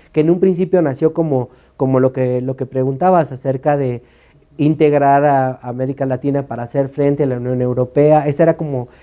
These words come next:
el espíritu de esta Asociación Latinoamericana de Integración. Sin embargo, eh, se fue diluyendo poco a poco, ya que los intereses de los países no eran exactamente los mismos. En, en la Asociación Latinoamericana,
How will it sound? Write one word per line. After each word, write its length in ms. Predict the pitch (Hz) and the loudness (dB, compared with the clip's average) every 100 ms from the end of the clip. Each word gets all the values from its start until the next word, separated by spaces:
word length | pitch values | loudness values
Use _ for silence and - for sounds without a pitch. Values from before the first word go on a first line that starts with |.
| _ | _
el 280 | 120 120 120 | -2 0 0
espíritu 640 | 113 - 151 143 135 131 | -2 0 2 2 0 0
de 160 | 120 120 | 0 -2
esta 180 | 123 | -4
Asociación 460 | 117 117 - - 120 | -10 -10 -18 -12 -8
Latinoamericana 600 | 117 - 110 110 110 113 | -8 -10 -8 -8 -8 -10
de 60 | 117 | -10
Integración. 580 | 110 113 120 135 160 156 - _ _ | -10 -10 -8 -4 -4 -6 -18 _ _
Sin 200 | 151 156 | 0 2
embargo, 580 | 165 180 175 160 170 - _ _ 139 | 2 2 2 2 0 -6 _ _ -2
eh, 460 | 135 135 135 135 | 2 2 2 0
se 120 | 143 143 | -2 0
fue 160 | 175 | 2
diluyendo 600 | 180 170 156 165 180 165 | 4 2 2 2 2 0
poco 200 | 160 156 | 0 -2
a 100 | 139 | -2
poco, 280 | 170 165 160 | -2 -2 -2
ya 200 | 147 139 | 0 0
que 120 | 151 | -2
los 180 | 139 131 | -4 -6
intereses 460 | 120 120 123 135 127 | -6 -4 -4 -6 -10
de 60 | |
los 100 | 117 | -10
países 340 | - 117 113 123 | -10 -8 -6 -6
no 120 | 117 | -6
eran 200 | 117 113 | -4 -6
exactamente 680 | 101 110 - 110 110 107 104 | -8 -14 -12 -10 -10 -10 -12
los 140 | 113 | -8
mismos. 440 | 143 147 120 117 _ _ _ _ - | -4 -4 -6 -12 _ _ _ _ -6
En, 560 | 135 135 135 139 139 - | 2 4 4 2 -4 -4
en 140 | 143 | -2
la 80 | 143 | 0
Asociación 420 | 139 147 131 175 | -2 -6 -6 -4
Latinoamericana, 680 | 175 175 131 131 135 151 151 | -2 -2 0 0 2 2 0